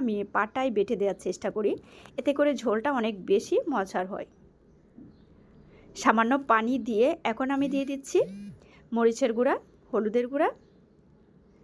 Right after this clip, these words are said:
স্বাদ মতো লবণ, বেশ কয়েকটা কাঁচামরিচ। আবারও মশলাটাকে ভালো করে কষিয়ে নিচ্ছি। আর যখন এরকম তেলটুকু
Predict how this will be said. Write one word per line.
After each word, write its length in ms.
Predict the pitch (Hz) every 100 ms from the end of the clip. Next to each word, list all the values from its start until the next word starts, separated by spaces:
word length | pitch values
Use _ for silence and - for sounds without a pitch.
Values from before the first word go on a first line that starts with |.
| - - - - - - -
স্বাদ 180 | - 214 214
মতো 200 | 233 240 330 392 220
লবণ, 340 | 214 196 339 554 - -
বেশ 160 | 190 226 -
কয়েকটা 260 | 269 370 539
কাঁচামরিচ। 540 | 226 - 208 170 160 - - - - - - _ - - - - 226
আবারও 260 | 220 254 294 277
মশলাটাকে 460 | 220 247 233 247 240
ভালো 140 | 233 220
করে 140 | 240 247 247
কষিয়ে 340 | 208 - 220 208
নিচ্ছি। 300 | 196 - 349 539 _ - - - _ -
আর 140 | 233 247
যখন 200 | 254 302 294
এরকম 240 | 277 311 311 302
তেলটুকু 440 | 311 320 330 330